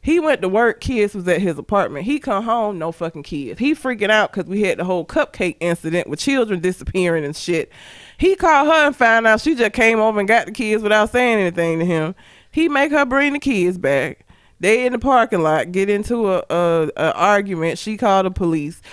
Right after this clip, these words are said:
Who the police parks at a building that's not our building and sneaks up on foot with motherfucking flashlights?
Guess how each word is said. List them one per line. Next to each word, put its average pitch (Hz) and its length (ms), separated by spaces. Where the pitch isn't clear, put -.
Who - 180
the 494 60
police 330 760
parks - 680
at 214 160
a 180 60
building 175 720
that's 165 260
not 170 340
our 220 240
building 165 440
and 247 220
sneaks 277 880
up 359 440
on 403 260
foot - 340
with 247 200
motherfucking 381 880
flashlights? 359 1300